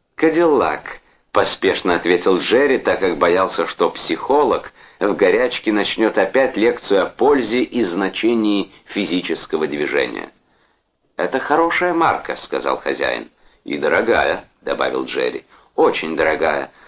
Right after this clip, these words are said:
Наш брат не может и мечтать о такой машине. У меня Форд". "Что господа прикажут подать?" "Портвейна", — сказал Боба. "Это согревает, но, э,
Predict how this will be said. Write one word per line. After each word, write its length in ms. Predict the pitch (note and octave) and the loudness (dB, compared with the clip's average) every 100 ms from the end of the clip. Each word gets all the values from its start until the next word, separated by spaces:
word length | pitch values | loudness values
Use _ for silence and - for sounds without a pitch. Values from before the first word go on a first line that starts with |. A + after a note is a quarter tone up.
| _ | _
Наш 200 | E3 F3+ | 0 0
брат 360 | C3 A#2 B2+ B2+ | 2 4 4 4
не 100 | A2 | 2
может 320 | F#2+ G#2 F#2+ | 4 2 0
и 40 | F#2+ | 0
мечтать 500 | E2 - D2+ D#2 D2+ | -2 -2 -2 0 -2
о 60 | |
такой 260 | C#2+ - C#2+ | -6 -4 -4
машине. 480 | C#2 - C#2 B1 B1+ | -2 -4 -4 -6 -4
У 80 | C#3+ | 0
меня 220 | E3 E3 - | 0 0 0
Форд". 440 | D#3 C#3+ - - - _ _ _ _ _ _ _ | 2 2 -2 -14 -20 _ _ _ _ _ _ _
"Что 220 | - E3+ | 0 2
господа 440 | C#3 - G2 F2 D#2+ | 2 0 0 0 0
прикажут 460 | D2+ D2+ D#2 D2 | -2 -2 -2 -2
подать?" 540 | - - G2+ C#3 - - _ _ _ _ _ _ _ _ _ _ | -2 0 2 0 -6 -20 _ _ _ _ _ _ _ _ _ _
"Портвейна", — 760 | D#3 B2 D2+ D#2 D2 C#2+ C#2+ - - | 0 0 0 0 2 0 -6 -10 -18
сказал 440 | - D2 D2 C#2 | -6 -4 0 -2
Боба. 420 | C2 C#2+ C2+ C#2 - _ | 0 0 0 -4 -6 _
"Это 220 | C#3 B2 | -4 -4
согревает, 760 | - G2+ G2+ F2 D#2+ D2+ D2 | -4 0 2 2 2 0 -2
но, 340 | A2+ A2+ A2 - _ _ _ _ _ _ _ | -2 0 0 -2 _ _ _ _ _ _ _
э, 180 | - | -12